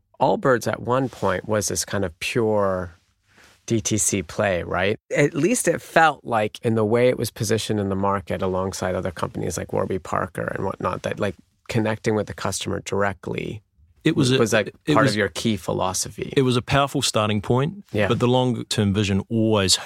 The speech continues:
Speaker 2: held a broader approach to wholesale. And that's a journey that we've begun in the last few years. I think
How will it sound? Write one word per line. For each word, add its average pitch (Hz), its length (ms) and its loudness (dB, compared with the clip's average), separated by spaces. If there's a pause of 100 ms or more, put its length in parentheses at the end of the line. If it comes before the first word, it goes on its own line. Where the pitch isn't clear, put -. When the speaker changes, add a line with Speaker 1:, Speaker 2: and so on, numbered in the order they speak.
(100)
Speaker 2:
held 95 580 0 (580)
a 110 80 2
broader 98 380 0
approach 95 360 -2
to 98 80 -4
wholesale. 95 600 0
And 104 100 2
that's - 180 0
a 104 60 -2
journey 92 300 0
that 92 100 -4
we've 95 200 -4
begun 95 360 0
in 90 120 0
the 90 100 0
last 90 400 0
few - 140 -4
years. 90 600 0 (640)
I 104 100 2
think - 520 -2